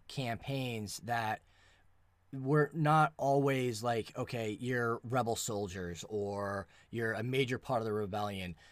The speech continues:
I always was really fascinated how, in comparison to Star Trek,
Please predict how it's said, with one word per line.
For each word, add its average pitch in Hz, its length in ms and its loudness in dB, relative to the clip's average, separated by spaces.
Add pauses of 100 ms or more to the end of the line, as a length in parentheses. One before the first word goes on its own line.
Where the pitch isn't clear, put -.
(120)
I 123 140 4
always 151 280 4
was 135 160 -4
really 135 160 2
fascinated 123 640 0
how, 110 540 0
in 123 160 -4
comparison 123 520 0
to - 120 -8
Star 127 300 2
Trek, 143 420 2